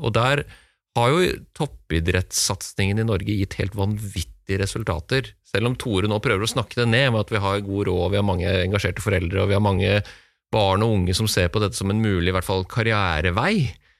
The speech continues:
Hvor de har fått den ideen fra, vet jeg jo ikke, men antageligvis hjemmefra eller fra noen rundt seg. Men så har vi et system som fanger opp de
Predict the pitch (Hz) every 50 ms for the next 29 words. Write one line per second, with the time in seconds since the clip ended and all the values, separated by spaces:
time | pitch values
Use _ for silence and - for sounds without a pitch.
0 | _ _ _ _ _ - - 82 78 - - 78 - 80 78 78 78 76 73 78
1 | 78 90 92 85 76 71 71 76 76 76 87 90 - - 151 185 160 127 110 101
2 | 98 - 85 87 90 90 92 80 80 76 76 92 90 95 92 92 87 - 87 85
3 | 85 82 85 85 85 85 82 78 - - 175 208 233 - - - - _ _ _
4 | _ - 117 117 170 165 - - 107 104 117 139 - - - 202 - - - -
5 | - - 180 180 202 214 190 151 120 - - - _ _ _ _ _ - 143 131
6 | - - 160 143 107 95 117 175 240 240 - - 180 156